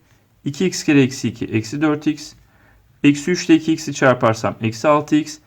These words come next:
Eksi üç eksi iki ile çarparsam artı altı. Dört x kare,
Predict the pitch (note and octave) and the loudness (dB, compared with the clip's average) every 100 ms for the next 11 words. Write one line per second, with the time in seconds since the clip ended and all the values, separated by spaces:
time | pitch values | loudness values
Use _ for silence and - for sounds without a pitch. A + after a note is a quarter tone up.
0 | _ - C#3+ C#3+ D#3+ D#3+ C#3+ - C#3+ C3+ | _ -4 -4 -2 -2 0 0 -2 -2 0
1 | A#2 A#2 A2 A2+ G#2+ D#3 E3 C3+ A#2+ A#2+ | 0 0 0 -2 -2 -4 -2 0 -2 0
2 | G#2 F#2 - - _ _ _ _ _ _ | -4 -4 -10 -20 _ _ _ _ _ _
3 | _ D3 D#3+ D#3+ C#3+ - A2 G#2 F#3 | _ 2 2 0 -10 -4 0 0 -2